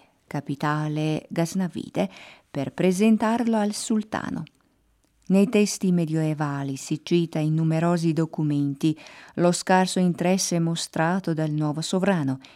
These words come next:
il sultano Muhammad di Ghaznei, nei confronti di Ferdowsi e del suo lavoro. Secondo gli storici, Mahmud aveva promesso a Ferdowsi un dinar per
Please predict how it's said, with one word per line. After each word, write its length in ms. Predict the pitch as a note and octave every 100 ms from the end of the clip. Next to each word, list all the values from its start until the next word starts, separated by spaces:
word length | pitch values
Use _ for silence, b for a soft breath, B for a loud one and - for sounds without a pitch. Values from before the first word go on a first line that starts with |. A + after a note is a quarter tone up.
| -
il 300 | E3 D3+ C#3+ -
sultano 840 | - F3+ E3 - D3+ D3 D3+ D#3+ _
Muhammad 680 | E3 E3+ D#3+ D3 C#3 C#3 -
di 220 | C#3+ D#3
Ghaznei, 600 | D3 D3+ D3+ F3 G3 D#3+ B B B B
nei 180 | D#3 D3+
confronti 640 | D3+ D3 C#3 C#3+ C#3+ D3
di 120 | C#3+
Ferdowsi 800 | C3+ D3+ D3 D3 D3 - G3 D#3+
e 40 | D3
del 180 | D3
suo 180 | C#3+ D3+
lavoro. 480 | D3 C#3+ D#2 - - - _ _ _ _ _ _ _
Secondo 540 | - F#3+ G3 G3 F#3
gli 100 | E3+
storici, 640 | E3+ - F3 F3 E3 - F3+ B B B B
Mahmud 600 | F#3+ G3 G3 G#3+ A3+ A3 G#3+ B B B
aveva 400 | G3 G#3+ A3+ G#3+
promesso 480 | G#3+ G#3+ G3 G3 G3+
a 80 | F#3
Ferdowsi 760 | F#3 F3+ F#3 F#3 - A3 G3+ -
un 260 | E3+ D#3 C#3+
dinar 760 | C#3 E3+ F3+ F#3+ G3 G3 F#3+
per 420 | F#3 - D#3+ -